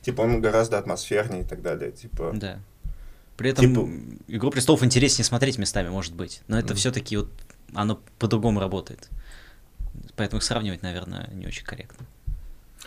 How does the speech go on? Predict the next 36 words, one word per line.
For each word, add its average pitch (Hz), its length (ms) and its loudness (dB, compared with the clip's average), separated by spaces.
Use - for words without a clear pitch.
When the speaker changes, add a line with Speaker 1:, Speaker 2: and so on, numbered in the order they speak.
Speaker 1:
Просто 143 220 4
вот 151 100 6
хороший 127 400 6
пример. 113 300 2
Я 104 120 4
бы 117 100 0
ни 120 100 4
за 113 140 -2
что 135 160 0
не 131 100 2
стал 107 240 2
играть 104 320 0
в - 40 -16
компьютерную 107 580 -4
игру, 127 320 0
в - 80 0
видеоигру - 640 -6
по 95 520 -2
«Игре 90 180 2
Speaker 3:
Да. - 60 0
Speaker 1:
престолов». 87 440 -2
Speaker 3:
Почему 110 300 -2
ты 117 200 2
поправляешься? 87 680 0
Почему - 240 -6
ты 76 220 0
Speaker 1:
Ну, 65 80 -6
потому 110 280 -6
что - 160 -14
правильно 92 220 -4
говорить, 107 220 -6
видеоигры. 87 340 -6
Speaker 3:
Меня 90 240 -2
так 92 160 0
это - 180 -2
вообще, 85 920 -2